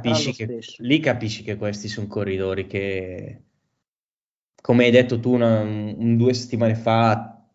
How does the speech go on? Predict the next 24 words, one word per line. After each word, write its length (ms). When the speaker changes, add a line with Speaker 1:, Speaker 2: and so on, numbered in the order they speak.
Speaker 2:
li 260
trovi 580
una 220
volta 340
ogni 140
cent'anni. 920
Cioè, 320
Speaker 1:
Eh, 40
sì, 300
questi 340
Speaker 2:
e 40
Speaker 1:
sì. 100
Speaker 2:
noi 100
abbiamo 300
avuto 260
la 100
fortuna 440
di 100
averne 360
tre 500
in 120
questi 360
cento 380
anni. 380